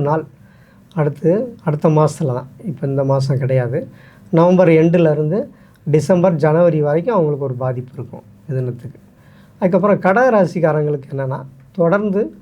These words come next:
செவ்வாயோட பார்வை இருக்கிறனால, ராகுவையும் பார்க்கறது, கேதுவையும் பார்க்கறனால கொஞ்சம் கடுமையான நேரம்னே சொல்லலாம். அவங்களுக்கு இப்ப தாங்க அஷ்டம சனி முடிஞ்சுச்சுன்னீங்க, இப்ப முடிஞ்சிடும், அப்புறம் முடிஞ்சிடுங்க,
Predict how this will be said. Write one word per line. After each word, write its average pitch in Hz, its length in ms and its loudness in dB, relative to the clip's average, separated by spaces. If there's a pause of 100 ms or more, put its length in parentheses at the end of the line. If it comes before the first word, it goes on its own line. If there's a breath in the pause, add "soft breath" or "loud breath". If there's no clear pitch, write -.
(540 loud breath)
செவ்வாயோட 170 480 4 (160)
பார்வை 165 320 0 (100)
இருக்கிறனால, 127 540 -10 (640 soft breath)
ராகுவையும் 156 580 0
பார்க்கறது, 135 380 -8 (160)
கேதுவையும் 147 560 0
பார்க்கறனால 123 480 -8 (520 soft breath)
கொஞ்சம் 143 280 -4
கடுமையான 170 460 2
நேரம்னே 143 340 -4 (240)
சொல்லலாம். 127 400 -6 (560 soft breath)
அவங்களுக்கு 147 340 2
இப்ப 143 160 0
தாங்க 165 220 4
அஷ்டம 160 340 0
சனி 156 140 2 (100)
முடிஞ்சுச்சுன்னீங்க, 143 640 -4 (720 loud breath)
இப்ப 135 220 0
முடிஞ்சிடும், 160 320 2
அப்புறம் 160 240 -2
முடிஞ்சிடுங்க, 147 420 -4